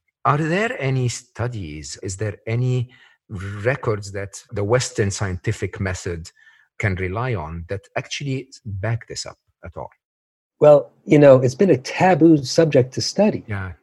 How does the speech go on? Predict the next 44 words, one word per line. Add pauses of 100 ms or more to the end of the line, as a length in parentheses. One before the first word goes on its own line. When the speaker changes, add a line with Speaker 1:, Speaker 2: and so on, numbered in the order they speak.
Speaker 1:
true. (560)
Speaker 2:
All
these
years. (400)
And
it
was
a
great
way, (160)
if
you
wanted
to
pursue
it
as
an (100)
academic,
it
was
a
great
way
to
not
get
tenure. (280)
Speaker 1:
<laughs> (120)
Speaker 2:
So,
Speaker 1:
Yeah. (260)
Speaker 2:
you
know, (360)
Speaker 1:
<laughs>
Speaker 2:
uh, (240)
there
are,
however,
now
beginning
to
be
some
studies.